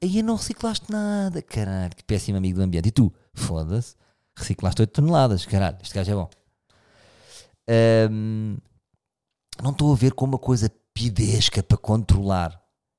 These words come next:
Já sei que se calhar iam para aí, não é? Tudo o que é revelar dados. Mas ao mesmo tempo, sinto que a experiência é, tipo, é uma experiência, tipo, solitária, que a pessoa vai fazer a sua reciclagem, depois há sempre lixo para fora. Depois estamos ali, tipo, a jogar basquete.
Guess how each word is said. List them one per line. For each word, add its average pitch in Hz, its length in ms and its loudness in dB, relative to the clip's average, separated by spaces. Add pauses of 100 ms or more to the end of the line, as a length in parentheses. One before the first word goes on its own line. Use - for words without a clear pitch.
(320)
Já 90 140 -6
sei - 140 -4
que - 60 -12
se - 40 -12
calhar 98 220 0
iam 98 100 2
para 92 140 2
aí, 85 160 -2
não 80 100 -4
é? 76 80 -6
Tudo - 240 -10
o 87 60 -6
que - 140 -6
é 90 40 0
revelar 95 400 -2
dados. 92 480 -4 (800)
Mas 110 160 -2
ao 147 80 2
mesmo 156 260 -4
tempo, - 480 -2 (720)
sinto - 280 -8
que - 80 -4
a - 20 0
experiência 151 640 -2
é, - 20 -2
tipo, - 240 -10
é 120 40 -4
uma 127 80 -4
experiência, 131 280 -6
tipo, 123 160 -6
solitária, 113 680 -4
que - 80 -8
a 107 40 -6
pessoa 110 280 0
vai 95 720 2 (560)
fazer 107 200 2
a 107 40 4
sua 110 180 2
reciclagem, 98 380 -2
depois - 160 -2
há 117 40 2
sempre 110 280 -2
lixo - 160 -4
para - 100 2
fora. 101 640 2 (440)
Depois - 180 0
estamos 170 240 0
ali, 165 140 0
tipo, 147 240 -4
a - 20 2
jogar 131 300 4
basquete. 131 600 0